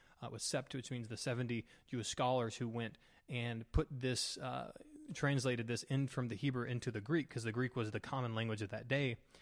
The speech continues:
And as they did this, uh, this Bible, the L X X, or the Greek translation of the Old Testament, was the Bible of the day of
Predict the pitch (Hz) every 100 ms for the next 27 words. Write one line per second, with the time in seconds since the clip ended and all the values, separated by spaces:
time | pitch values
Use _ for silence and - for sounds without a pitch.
0 | - - - 127 123 123 117 208 156 123
1 | 127 - - - - - 170 123 - -
2 | - 151 131 - - 147 139 120 135 147
3 | 113 160 135 123 117 117 139 143 - -
4 | _ - 135 131 135 135 120 120 123 -
5 | 160 135 113 135 131 123 110 123 156 135
6 | 120 117 107 110 117 120 123 117 110 107
7 | 98